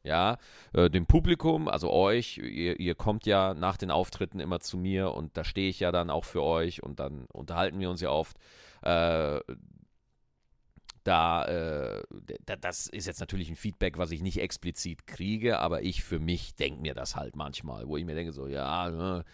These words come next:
hier hättest du dich nochmal genauer, äh, hinsetzen können.“ Weil, wenn man ein Programm hat, das steht, ist es wahnsinnig komfortabel, einfach aufzuhören, ja, dass wenn man einfach geile neunzig Minuten hat,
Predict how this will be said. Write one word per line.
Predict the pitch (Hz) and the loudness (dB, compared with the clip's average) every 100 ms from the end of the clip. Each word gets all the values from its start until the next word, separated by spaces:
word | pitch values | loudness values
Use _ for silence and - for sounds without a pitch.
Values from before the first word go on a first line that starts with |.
| - - | -20 -12
hier | - 82 | -2 0
hättest | 85 - | 0 -2
du | 78 | -8
dich | 69 | -6
nochmal | 80 78 73 | -4 -2 -2
genauer, | 76 71 73 78 71 - _ _ _ - | -4 -2 0 2 0 -4 _ _ _ -8
äh, | 52 62 62 55 53 55 - | -4 -2 -2 -4 -6 -8 -4
hinsetzen | 95 90 73 - - 78 | -2 0 -2 -6 -8 -6
können.“ | 76 67 | -8 0
Weil, | 78 92 95 - - - | 4 6 4 0 -14 4
wenn | 156 | 6
man | 208 202 | 8 6
ein | 180 | 6
Programm | - 120 104 113 135 | 2 2 6 6 6
hat, | 123 107 | 0 2
das | 98 - | 0 2
steht, | - - 113 95 90 - - _ - - _ - | -2 0 0 2 -2 -4 -16 _ -20 -20 _ 4
ist | 175 | 6
es | 202 165 165 | 6 0 4
wahnsinnig | 165 220 269 247 226 190 | 6 8 8 6 0 0
komfortabel, | - 170 156 151 131 123 123 123 | 2 4 6 4 6 8 8 6
einfach | 110 107 - | 2 -2 0
aufzuhören, | - 113 117 - - 107 85 78 60 52 76 | 4 4 4 -2 0 2 4 4 2 -4 -6
ja, | - 90 95 | 0 2 2
dass | 117 113 | 0 -2
wenn | 120 | 0
man | 117 | 2
einfach | 104 104 107 - | 2 4 2 4
geile | 110 120 117 | 6 6 4
neunzig | 113 113 - 98 | 2 0 -2 -4
Minuten | 104 104 113 - | -2 0 -2 0
hat, | 90 90 | 0 0